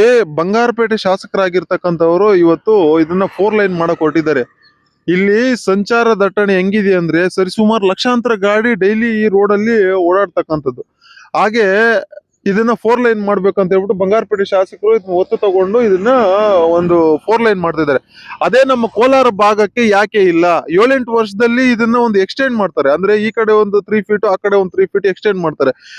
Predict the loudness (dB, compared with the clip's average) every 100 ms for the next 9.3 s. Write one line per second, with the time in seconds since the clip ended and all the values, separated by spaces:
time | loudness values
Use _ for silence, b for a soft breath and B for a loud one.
0 | B B -2 0 2 2 2 0 0 0
1 | 2 2 0 0 -2 -2 -2 0 0 -2
2 | -2 -2 -2 0 -2 -2 -2 -2 0 0
3 | 2 2 2 0 0 0 -2 -2 -4 -2
4 | -2 -4 -10 b b b b b b b
5 | -20 _ _ -8 -4 -2 0 2 2 2
6 | 0 -2 0 2 2 4 2 2 0 0
7 | 2 2 -2 -8 -2 0 0 0 -2 -2
8 | -4 -2 0 -2 -2 0 0 0 -2 -2
9 | -2 -4